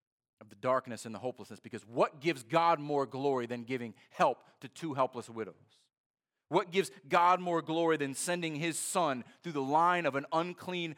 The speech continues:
Moabite? That is impossible for God to be glorified in that with man. But with God, he works that out for his glory.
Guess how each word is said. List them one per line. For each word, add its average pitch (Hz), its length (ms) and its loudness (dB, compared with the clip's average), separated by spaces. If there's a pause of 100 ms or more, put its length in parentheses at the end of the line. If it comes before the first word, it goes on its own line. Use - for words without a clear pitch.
(100)
Moabite? 139 600 0 (1120)
That 185 160 4
is 160 100 -2
impossible 151 960 -2 (880)
for 139 100 -4
God 147 260 6
to 135 60 -8
be 131 100 -6
glorified 120 520 -2
in 104 140 -10
that 95 220 -10 (840)
with 107 220 -10
man. 104 340 -10 (1200)
But 104 60 -12
with 104 160 -16
God, 123 340 0
he 113 180 -12 (100)
works 117 280 -8
that 104 120 -6
out 92 160 -12
for 92 140 -20
his 95 180 -16
glory. 87 480 -20